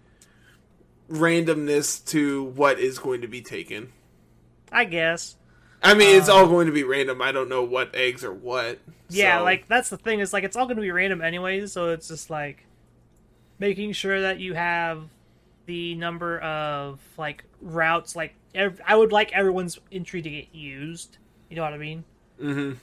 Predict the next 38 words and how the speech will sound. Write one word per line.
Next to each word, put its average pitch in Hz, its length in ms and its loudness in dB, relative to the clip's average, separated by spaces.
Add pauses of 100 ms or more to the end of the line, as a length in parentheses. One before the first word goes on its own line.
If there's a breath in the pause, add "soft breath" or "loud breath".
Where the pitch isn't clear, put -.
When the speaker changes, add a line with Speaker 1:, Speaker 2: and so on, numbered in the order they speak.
(240)
Speaker 2:
Like, 160 440 -6
putting, 196 340 2
having 190 300 0
people 202 200 -8
put 190 200 -2
it 175 80 -4
in 185 100 -2
and 185 80 -4
then 170 140 -4
it 160 120 -8
not 156 260 -8
getting 160 260 -10
picked 170 260 -6
would 147 180 -12
feel, 165 240 -4
be 160 180 -6
a 151 40 -6
real 165 220 -6
big 160 200 -6
feel 156 280 -10
bad 156 200 -4
moment 156 320 -8
because 147 320 -6
you 151 100 -12
just 156 180 -6
Speaker 1:
Yeah. 165 220 2 (440)
Speaker 2:
you 170 220 -10
asked 175 420 0
for 175 260 -2
it 156 40 -4
and 143 80 -12
asked 151 340 -6
for 170 240 -4
it, 165 100 -6
and 151 160 -10
then, 143 240 -10
oh, 185 260 -2
sorry, 165 560 0